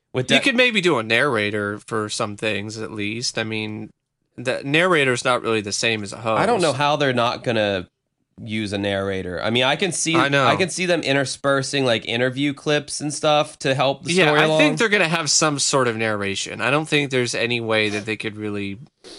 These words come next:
Speaker 2: link everything together without some form of narration.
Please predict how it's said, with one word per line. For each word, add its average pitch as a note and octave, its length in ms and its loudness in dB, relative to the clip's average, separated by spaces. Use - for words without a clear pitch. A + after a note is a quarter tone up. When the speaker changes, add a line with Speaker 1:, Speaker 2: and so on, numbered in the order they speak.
Speaker 2:
link A2+ 360 -4
everything G2+ 760 -6
together G#2 500 -6
without G#2 400 -8
some G#2+ 280 -2
form G#2 280 -6
of G2 80 -8
narration. G2 640 -10